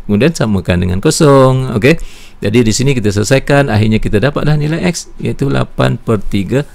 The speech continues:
sentimeter. Okey, jadi maknanya, meh, ah, nilai X ni yang lapan per tiga yang kita dapat ni, ini adalah nilai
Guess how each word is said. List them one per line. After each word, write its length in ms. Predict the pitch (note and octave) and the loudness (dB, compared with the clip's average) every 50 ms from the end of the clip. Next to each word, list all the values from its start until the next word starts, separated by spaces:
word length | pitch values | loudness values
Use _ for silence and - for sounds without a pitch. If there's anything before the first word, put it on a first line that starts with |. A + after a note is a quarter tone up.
| - - | -20 -12
sentimeter. 800 | - - F#2+ F#2 - G2 F2+ F2 F2+ E2+ - - E2+ E2+ F2+ F2+ - - - - - - - - - - - | -6 -6 -6 -4 -2 -2 -2 0 -2 -2 -2 -2 0 0 0 0 -2 -4 -6 -6 -6 -4 -4 -2 -2 0 0
Okey, 240 | - G#2 - A2+ G2 | 0 0 0 2 2
jadi 160 | A2 A2+ C#3 | 4 4 4
maknanya, 320 | C#3 C3 C3 C#3 C3+ C#3 | 4 4 4 4 4 4
meh, 240 | D#3 F3 G3 F#3 - - - - | 6 6 4 4 2 -2 -4 0
ah, 320 | - G2+ G#2 G#3 G3+ G2+ G2 | 2 4 4 6 6 4 4
nilai 400 | - - G#2 - A2 C3 - - | 4 4 4 4 4 2 0 0
X 240 | E3+ D#3+ - - A3+ | 0 0 2 4 4
ni 160 | G2+ G#2 A#2 | 6 6 6
yang 160 | A2+ G#2 G#2+ | 6 6 4
lapan 240 | G#2 G#2 - C3 A2+ | 4 2 2 2 2
per 160 | G2+ G#2 F#2+ | 2 0 0
tiga 240 | A2+ G2+ G#2 A2+ G#2+ | 0 2 4 4 4
yang 80 | G#2+ | 4
kita 160 | G#2 G#2 G#2 - | 4 2 0 2
dapat 320 | G#2 G#2 - - A2+ G2 | 0 0 2 0 0 2
ni, 240 | F2+ F2+ A2 D3 - - | 4 4 2 2 0 -4
ini 240 | - A#2+ A#2+ C#3+ D#3+ | -2 0 0 0 0
adalah 400 | - A#2 A2 G#2+ G#2 G2+ G2 G#2 | 0 2 4 4 4 4 4 2
nilai 320 | G#2 G2+ F#2+ G2+ F#2+ F#2+ | 2 2 2 2 2 0